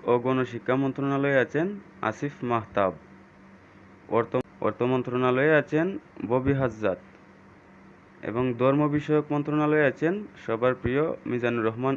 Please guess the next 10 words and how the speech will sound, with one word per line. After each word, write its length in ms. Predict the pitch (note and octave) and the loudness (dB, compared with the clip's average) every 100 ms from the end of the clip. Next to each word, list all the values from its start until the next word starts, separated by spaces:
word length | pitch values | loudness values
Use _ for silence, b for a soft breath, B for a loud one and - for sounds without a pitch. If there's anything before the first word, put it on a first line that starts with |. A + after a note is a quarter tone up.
| - | -2
আজহারি 460 | G#2+ A2 B2 C3 D3 | -2 -2 -2 0 0
হুজুর 300 | D3 E3+ G#3+ - B B B B - | 0 -2 -2 -8 B B B B -12
এবং 260 | - G#2 C#3+ G#3+ - - - - - - | -6 -2 -2 -2 -10 -20 -20 -20 -20 -12
আহমদুল্লাহ। 720 | - G#2 A2+ A2+ A2 G#2+ F2+ F2+ - - - - - | -6 -6 -4 -6 -4 -4 -6 -12 -20 -20 -20 -20 -8
কৃষি 280 | A#2 A#2 D3+ | -4 -2 2
মন্ত্রণালয়ে 640 | D#3 D3+ D3+ D3+ D#3 D#3 C3+ | 2 2 2 2 4 6 4
আছেন 240 | D3+ F3 G#3+ G#3+ - - | 2 0 0 -10 -18 -18
শায়েখ 420 | - C3 B2+ D#3 - - - | -4 0 2 0 -4 -20 -6
সিরাজ। 380 | A#2+ G#2+ F#2 - - - - - - - - - - - - - - - - - | -2 0 -2 -4 -20 -20 -20 -20 -20 -20 -20 -20 -20 -20 -20 -20 -20 -20 -18 -10
ধন্যবাদ 320 | G2+ G2+ G2+ | -6 -6 -6